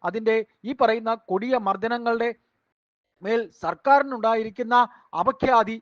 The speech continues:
എങ്ങനെ ആയിത്തീരും എന്നത് നമുക്ക് കാത്തിരുന്ന്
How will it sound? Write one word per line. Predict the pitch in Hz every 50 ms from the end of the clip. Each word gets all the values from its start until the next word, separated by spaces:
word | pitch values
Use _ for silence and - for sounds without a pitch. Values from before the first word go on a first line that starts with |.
| _ _ - 175 208
എങ്ങനെ | 240 277 311 320 320 254 226
ആയിത്തീരും | 220 226 233 196 - 226 226 226 233 233 220 _ _ _ _ _ -
എന്നത് | 165 180 196 220 233 214 233 240 226 - _ _ _ 170
നമുക്ക് | 175 208 226 - 226 214 220 214 - _ _ _ _ _ _ _ _ -
കാത്തിരുന്ന് | 165 185 220 202 - - 226 226 220 214 220 220